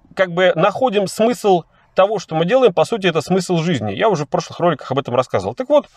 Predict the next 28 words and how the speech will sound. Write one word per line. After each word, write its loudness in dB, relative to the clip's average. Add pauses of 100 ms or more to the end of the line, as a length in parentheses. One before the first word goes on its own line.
(600)
любая 2
система -2
задач – 0 (800)
это 2 (140)
психологическое -4
выведение 0
себя 2
из -8
относительной -4
зоны 0
комфорта, 2 (160)
и, -2
э, 6
решение -2
их -4 (300)
помогает 2
нам 0 (120)
вернуться 2
в 0
эту 0
зону 2
комфорта, 2
тем -2
самым 2
еще -4
и 0
плюс -4
получить -6